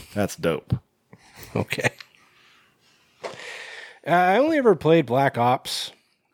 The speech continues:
Speaker 2: Um, I'm, I'm kinda the same. I, I don't like first-person shooters. I'm fucking dog shit at them.
Speaker 1: Yeah, me
Speaker 2: Um,
Speaker 1: too. I like Far Cry, though.
Speaker 2: Fair. Um, but, uh, anyway, Call of Duty, uh,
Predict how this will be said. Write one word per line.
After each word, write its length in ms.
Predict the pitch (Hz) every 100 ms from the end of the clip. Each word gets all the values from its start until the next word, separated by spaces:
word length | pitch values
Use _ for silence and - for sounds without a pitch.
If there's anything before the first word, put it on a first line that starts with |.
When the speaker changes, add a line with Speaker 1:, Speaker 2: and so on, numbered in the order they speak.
| _
Speaker 2:
Um, 540 | 110 107 104 98 98 -
I'm, 220 | 110 110
I'm 120 | 123
kinda 160 | 139 107
the 80 | 90
same. 260 | 104 95
I, 100 | 95 -
I 300 | 104 113 156
don't 140 | 170
like 180 | 127 113
first-person 540 | - 110 - 101 90
shooters. 480 | 78 - 90 - 85
I'm 200 | 87 87 - _ _ -
fucking 380 | - 98 90 82
dog 260 | 87 87
shit 160 | - 80
at 180 | 80 -
them. 160 | 82 - _ - - - - -
Speaker 1:
Yeah, 240 | 101 95
me 100 | -
Speaker 2:
Um, 60 | 82
Speaker 1:
too. 200 | 92 95 - _ -
I 40 |
like 120 | 127
Far 200 | 131 101
Cry, 220 | 95 82 80
though. 180 | 80 - _ _ _ - _ _ -
Speaker 2:
Fair. 240 | - - - - - _ -
Um, 460 | 95 95 87 85 - _ _ _ _ _ _ _ _ -
but, 240 | 80 -
uh, 160 | 90 87
anyway, 320 | 101 165 101 - _ _ - - _ _ _ _ _ -
Call 260 | 202 247
of 80 | 240
Duty, 400 | 156 160 160 156 - _ _ _
uh, 460 | - 120 117 117